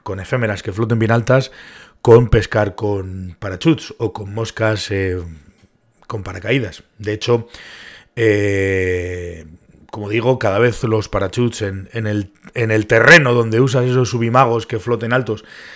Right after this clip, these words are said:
las utilizo cada vez menos, básicamente porque, porque en principio no son moscas que están pensadas o que yo las utilice pensando en,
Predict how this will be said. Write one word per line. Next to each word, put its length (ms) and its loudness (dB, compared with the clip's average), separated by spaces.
las 300 -2
utilizo 460 -4
cada 180 0
vez 160 0
menos, 400 -2
básicamente 600 -2
porque, 580 -6
porque 880 -10
en 120 -10
principio 360 -4
no 80 -4
son 160 -4
moscas 300 -6
que 60 -12
están 200 -6
pensadas 520 -6
o 140 -6
que 140 -6
yo 120 0
las 180 -2
utilice 420 -6
pensando 480 -6
en, 440 -4